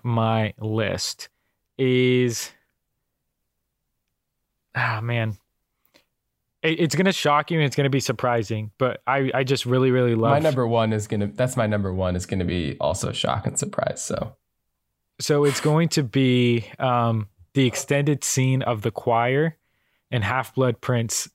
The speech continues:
Speaker 1: singing that kinda eerie song that features
Speaker 2: And
Speaker 1: McGonagall
Speaker 2: Noctem.
Speaker 1: and Snape that ties in with Draco leaving the hospital wing to carry out the task of killing Dumbledore. I, I just,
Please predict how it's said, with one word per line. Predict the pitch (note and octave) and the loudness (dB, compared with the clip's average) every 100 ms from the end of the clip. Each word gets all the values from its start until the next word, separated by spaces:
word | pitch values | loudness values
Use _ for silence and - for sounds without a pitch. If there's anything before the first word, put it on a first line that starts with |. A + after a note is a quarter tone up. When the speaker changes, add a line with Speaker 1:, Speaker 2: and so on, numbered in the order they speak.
| _ - | _ -12
Speaker 1:
singing | - C#3 C#3 C3+ | -4 0 2 2
that | B2+ A2+ | 2 0
kinda | - A#2+ A2+ | -2 -4 -2
eerie | B2+ C3 C3 | 0 2 2
song | - A#2+ A#2+ B2+ C3+ - _ _ - | 0 2 2 2 -2 -6 _ _ -4
that | B2 B2+ | -4 -2
features | C3+ B2+ A#2+ G#2+ | -2 0 0 0
Speaker 2:
And | A2+ | 0
Speaker 1:
McGonagall | C3 C#3 G#2+ C#3+ C#3+ | 2 4 4 4 4
Speaker 2:
Noctem. | A2+ G#2 - - - - | 2 0 -4 -20 -16 -4
Speaker 1:
and | A#2+ - | -4 -2
Snape | - B2 B2 B2 - - _ _ - | 0 0 0 -2 -8 -20 _ _ -16
that | A#2 B2 A#2+ A#2+ A#2 _ | -4 0 0 0 -2 _
ties | - B2+ B2+ B2 - | -6 -2 0 0 -2
in | C3+ B2 | 0 2
with | A#2+ - | 0 0
Draco | B2 A#2 B2 | 0 0 0
leaving | A2+ A#2 A#2 A#2+ | 2 2 2 2
the | A2+ | 0
hospital | A#2+ A2 - A2+ G#2+ | 0 -2 -2 -2 0
wing | A2 G#2+ G#2+ G#2 | 0 0 -2 -4
to | B2 | -6
carry | - A#2+ A2+ | -2 0 2
out | A2+ A2+ | 0 -2
the | A2 | -6
task | - A2+ - | -4 -2 -2
of | G#2 | -6
killing | - A2 G#2 | -2 -2 0
Dumbledore. | A2 A2 G#2+ G#2+ G#2 G2+ - - - - - - | 0 -2 -2 -2 -2 -2 -6 -16 -16 -16 -14 -4
I, | C3 C3+ C3 | -4 -2 -2
I | D3+ | 0
just, | C3 D3+ C#3+ - | 2 2 2 -2